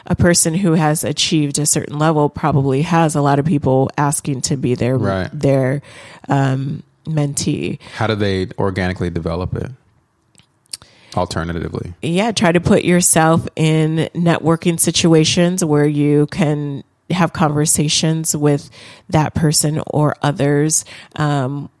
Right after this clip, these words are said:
Speaker 1: without it being an interrogation or an interview
Speaker 2: Yeah.
Speaker 1: type of, um, situation. Just getting to know somebody.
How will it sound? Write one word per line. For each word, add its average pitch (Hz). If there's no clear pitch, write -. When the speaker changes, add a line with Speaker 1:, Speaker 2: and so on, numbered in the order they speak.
Speaker 1:
without 175
it 156
being 170
an 160
interrogation 160
or 147
an 160
interview 147
Speaker 2:
Yeah. 95
Speaker 1:
type 160
of, 139
um, 147
situation. 156
Just -
getting 196
to -
know 160
somebody. 139